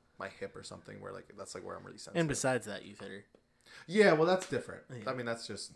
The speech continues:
Speaker 2: She just
Speaker 1: you know,
Speaker 2: didn't listen.
Speaker 1: her in line.
Speaker 2: Um, what do you think?
Speaker 1: <laughs>
Speaker 2: Fry cook games?
Speaker 1: Fry cook games.
Speaker 2: It's gotta
Speaker 1: Even
Speaker 2: be. That whole
Speaker 1: although
Speaker 2: thing
Speaker 1: the
Speaker 2: is just
Speaker 1: Van
Speaker 2: so
Speaker 1: Ray license is so funny, that whole thing, that scene's one of my favorite scenes ever.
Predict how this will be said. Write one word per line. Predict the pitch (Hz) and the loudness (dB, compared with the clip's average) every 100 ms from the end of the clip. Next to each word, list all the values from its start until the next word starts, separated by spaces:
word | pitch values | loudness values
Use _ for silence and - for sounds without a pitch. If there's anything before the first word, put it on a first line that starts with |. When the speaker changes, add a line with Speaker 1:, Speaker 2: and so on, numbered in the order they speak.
| - | -14
Speaker 2:
She | 135 | -10
just | 117 | -8
Speaker 1:
you | |
know, | 98 | -8
Speaker 2:
didn't | 95 | -10
listen. | 104 101 110 | -12 -12 -10
Speaker 1:
her | 101 | -8
in | 95 92 95 95 - 156 | -10 -12 -12 -14 -8 0
line. | 139 131 | 2 2
Speaker 2:
Um, | 123 - - - | -2 -12 -2 6
what | 147 | 6
do | 160 | 6
you | 156 | 4
think? | - 131 113 - - - _ _ _ _ _ _ _ _ - | 4 4 4 -2 -16 -20 _ _ _ _ _ _ _ _ -6
Speaker 1:
<laughs> | - - - - - | -4 -4 -10 -14 -14
Speaker 2:
Fry | - 113 | -2 -2
cook | 117 127 - | 0 -6 -6
games? | 131 135 131 - - _ - | -6 -6 -10 -12 -16 _ -8
Speaker 1:
Fry | 147 | -6
cook | - 117 - | -6 -10 -8
games. | 98 110 | -6 -6
Speaker 2:
It's | 131 | -6
gotta | - 107 | -4 -2
Speaker 1:
Even | 107 107 | -2 -2
Speaker 2:
be. | 104 - - | -6 -10 -4
That | 135 131 | 0 2
whole | 147 139 | 4 6
Speaker 1:
although | 170 196 | 6 6
Speaker 2:
thing | 214 | 6
Speaker 1:
the | 196 | 4
Speaker 2:
is | |
just | 156 160 | 8 8
Speaker 1:
Van | 180 | 8
Speaker 2:
so | |
Speaker 1:
Ray | 190 185 185 180 170 - | 6 6 6 2 0 -4
license | 139 139 139 143 160 135 | 2 4 4 0 -6 -6
is | 120 | -6
so | - 120 123 | -2 0 0
funny, | - 110 120 139 | -4 -4 -4 -4
that | 143 | -4
whole | 143 143 | -2 -2
thing, | 156 143 | -4 -4
that | 135 139 | -4 -4
scene's | - 180 160 | -4 -6 -2
one | 151 | -2
of | 120 | 0
my | |
favorite | 123 120 110 | -2 -2 -6
scenes | 113 101 | -6 -4
ever. | 113 - 156 | -4 -2 -4